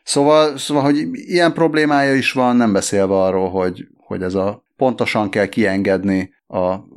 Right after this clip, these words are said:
vákuumkamrából, akkor a vákuumkamra az, ö, nem lehet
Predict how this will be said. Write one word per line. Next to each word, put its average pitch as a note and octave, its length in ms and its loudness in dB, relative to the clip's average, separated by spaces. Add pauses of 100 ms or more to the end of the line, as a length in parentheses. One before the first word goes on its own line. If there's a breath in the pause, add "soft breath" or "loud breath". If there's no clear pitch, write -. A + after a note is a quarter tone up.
vákuumkamrából, G#2 1300 0
akkor F2+ 280 -10
a E2+ 100 -2
vákuumkamra F#2+ 1000 -2
az, - 640 -6
ö, F#2 420 -4 (240)
nem F#2+ 260 -2
lehet F2+ 440 -4